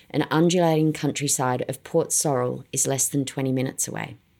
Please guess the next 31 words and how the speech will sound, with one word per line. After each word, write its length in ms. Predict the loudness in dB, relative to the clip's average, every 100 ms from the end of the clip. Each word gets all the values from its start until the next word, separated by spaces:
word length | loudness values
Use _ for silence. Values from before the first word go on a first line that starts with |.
| _ _ _ _ _ _ _ _ _ -8
The 80 |
produce, 480 | -2 2 2 2 0
people 460 | 0 -2 2 2 2
and 120 | 2
the 60 | 2
stunning 380 | 2 2 4
landscapes 580 | 4 4 2 0 -2 -2
of 80 | -2
this 220 | -2 0
region 280 | 0 0 -2
is 140 | -4
what 160 | -4 -4
makes 300 | -4 -4 -6
it 80 | -4
so 160 | -2
special. 500 | -2 -2 -2 -4 -6 -10 _ -20 _ -20 -4
Wild 460 | 2 6 6 4
winds 380 | 4 4 6 4
and 140 | 2 0
plenty 280 | 2 4
of 120 | 4 2
rain 240 | 0 -2
have 200 | -6 -8
created 360 | -2 0 2 2
rugged 380 | 2 2 0 -2
coastlines 600 | -2 0 -2 -4 -4 -4
that 180 | -6
plunge 400 | -4 0 2 2
into 240 | 0 -4 -8
pebble-strewn 640 | -8 -4 -2 -2 -2 0
beaches, 580 | 0 -2 -4 -4 -4